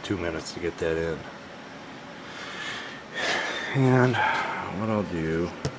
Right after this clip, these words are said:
is I'll take my line here, run it over here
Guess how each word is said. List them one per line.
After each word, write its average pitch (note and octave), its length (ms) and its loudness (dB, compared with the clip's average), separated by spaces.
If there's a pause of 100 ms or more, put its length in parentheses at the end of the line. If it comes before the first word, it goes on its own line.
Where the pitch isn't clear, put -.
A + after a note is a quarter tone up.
(600)
is - 80 -2
I'll E2+ 80 2
take - 400 -4
my D#2+ 340 2 (1000)
line F2 440 6
here, E2 320 4
run E2+ 260 4
it E2+ 120 4
over E2+ 200 4
here D2+ 460 0